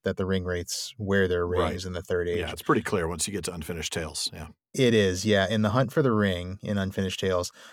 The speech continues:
Speaker 1: Tolkien calls the Nazgul Sauron's mightiest servants, who had no will but his own, being each utterly subservient to the ring that had enslaved him,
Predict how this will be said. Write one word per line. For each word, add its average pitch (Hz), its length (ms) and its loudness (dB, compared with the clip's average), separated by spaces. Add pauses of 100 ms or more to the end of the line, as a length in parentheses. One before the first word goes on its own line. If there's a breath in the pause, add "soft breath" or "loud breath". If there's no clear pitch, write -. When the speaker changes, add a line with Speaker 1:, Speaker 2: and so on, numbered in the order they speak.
(200 loud breath)
Speaker 1:
Tolkien 123 400 2
calls 107 260 4
the 104 80 0
Nazgul 98 540 2
Sauron's 95 600 2
mightiest 156 520 0
servants, 101 560 0 (260)
who 113 120 2
had 104 200 6
no 110 240 6
will 143 300 6
but 120 160 2
his 104 160 0
own, 98 380 2 (360)
being 110 260 4
each 160 300 0
utterly 143 340 4
subservient 117 720 2
to 107 100 -4
the 101 100 0
ring 117 220 2
that 110 140 2
had 107 140 0
enslaved 117 500 2
him, 95 200 0